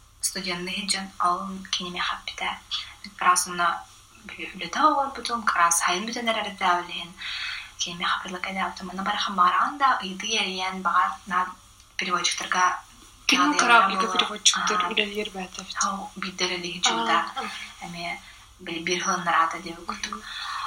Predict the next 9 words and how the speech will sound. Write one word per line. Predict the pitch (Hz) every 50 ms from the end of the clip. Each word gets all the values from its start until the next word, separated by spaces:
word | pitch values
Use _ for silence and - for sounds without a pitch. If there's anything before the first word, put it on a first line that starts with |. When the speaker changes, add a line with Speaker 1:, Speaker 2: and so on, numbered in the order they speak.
| - - -
Speaker 1:
Ол | 180 196 190
на | 185 185
менә | 185 180 180 175 180
репетим, | - 180 - 196 - - 294 302 277
он | 233 208 190
на, | 185 180 175 180 190 -
на | 190 180 175 -
адыйрәтләр. | - 175 180 220 247 254 254 254 254 254 262 262 - - - - - - - - - - - -
Әле | 190 190 190 185 190 190 190